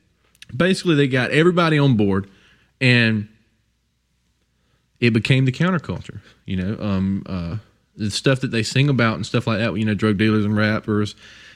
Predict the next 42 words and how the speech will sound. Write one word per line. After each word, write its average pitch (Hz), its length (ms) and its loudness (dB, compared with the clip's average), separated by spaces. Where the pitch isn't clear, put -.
and, 92 380 0
uh, 92 240 -2
fast 104 400 -2
cars, 101 420 0
money 107 460 4
and, 95 180 0
and 98 120 0
making 101 280 0
money 104 320 2
and 101 100 0
stuff - 260 -4
like 110 180 0
that. 139 180 -2
You 143 60 -2
know, 147 140 0
all 170 140 0
this 185 120 0
stuff 143 280 -2
appeals 127 320 2
to 82 100 -2
everybody. 92 480 -2
But 120 320 2
it's - 220 0
the 131 80 -2
counterculture, 131 760 2
the 107 60 2
embodiment. 113 640 2
You 110 100 2
know, 107 160 2
these 131 360 4
guys 113 400 2
are, 110 340 2
and, 110 100 2
and, 104 300 0
and 101 340 0
everybody's 113 460 2
gonna 110 160 2
give 104 160 2
me 104 80 2
a 98 80 2
lot 98 180 0
of, 92 80 -4